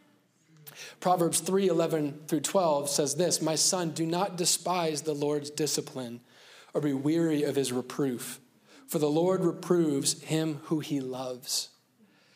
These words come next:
as a father the son in whom he delights." Discipline.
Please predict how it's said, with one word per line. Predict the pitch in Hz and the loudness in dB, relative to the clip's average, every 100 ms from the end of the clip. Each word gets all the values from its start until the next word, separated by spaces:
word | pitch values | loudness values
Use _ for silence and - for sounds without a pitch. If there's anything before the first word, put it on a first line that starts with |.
| _ | _
as | 160 156 | 0 0
a | 190 | 2
father | - 156 170 151 123 123 - - _ _ _ _ _ _ _ | 2 2 2 2 0 -2 -6 -20 _ _ _ _ _ _ _
the | 143 | -2
son | 139 - 151 127 113 120 - _ _ _ _ - | 0 0 -2 -4 -6 -12 -20 _ _ _ _ -10
in | 131 | -8
whom | 131 131 | -6 -6
he | 120 | -6
delights." | 120 120 120 107 - - - - _ 156 143 131 _ _ _ _ _ _ _ _ _ _ _ _ _ _ _ _ _ _ _ _ _ _ _ _ _ _ _ _ _ _ 254 277 277 302 262 226 - _ _ - | -8 -8 -10 -12 -14 -14 -14 -18 _ _ _ _ _ _ _ _ _ _ _ _ _ _ _ _ _ _ _ _ _ _ _ _ _ _ _ _ _ _ _ _ _ _ -20 -20 -20 -20 -20 -20 -20 _ _ -6
Discipline. | 143 190 175 135 110 87 | 0 2 2 0 -4 -4